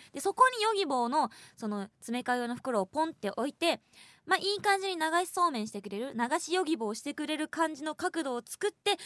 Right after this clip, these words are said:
私がすかさずそこに筒をインして、ヨギボーをインして、あの、自動的に流れてくるっていう、あの、組織を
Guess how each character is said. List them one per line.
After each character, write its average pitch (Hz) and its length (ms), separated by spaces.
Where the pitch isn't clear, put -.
私 330 280
が 370 120
す - 140
か 453 100
さ 480 100
ず 330 80
そ 339 140
こ 294 120
に 320 120
筒 - 260
を 320 160
イ 359 140
ン 359 60
し - 80
て、 262 140
ヨ 320 100
ギ 330 140
ボ 262 200
ー 226 40
を - 80
イ 349 160
ン - 40
し - 140
て、 349 140
あ 233 180
の、 190 300
自 208 120
動 349 240
的 320 260
に 269 60
流 247 120
れ 311 80
て 214 140
く 320 160
る 302 60
っ 240 80
て 269 120
い 233 140
う、 269 380
あ 190 200
の、 180 240
組 285 120
織 - 360
を - 120